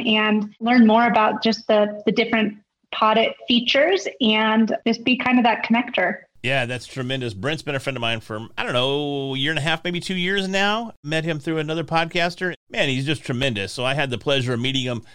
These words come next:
Speaker 2: in person, actually, at Podfest before Corona hit last year. We were both at Podfest and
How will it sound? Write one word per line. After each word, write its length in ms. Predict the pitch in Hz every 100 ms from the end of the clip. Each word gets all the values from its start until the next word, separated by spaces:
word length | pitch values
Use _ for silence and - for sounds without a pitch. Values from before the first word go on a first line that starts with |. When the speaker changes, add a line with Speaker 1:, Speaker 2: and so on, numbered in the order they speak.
| -
Speaker 2:
in 320 | - 117 135 98
person, 420 | - 175 - 110
actually, 460 | 104 110 117 135
at 100 | 110
Podfest 560 | - 131 139 123 110 -
before 400 | 113 135 131 120 - -
Corona 420 | - 123 135 131
hit 300 | 95 113 92
last 320 | 104 104 -
year. 160 | 113 120
We 120 | 123
were 100 | 117
both 240 | 107 123
at 140 | 120 -
Podfest 560 | 117 120 117 120 120
and 140 | 107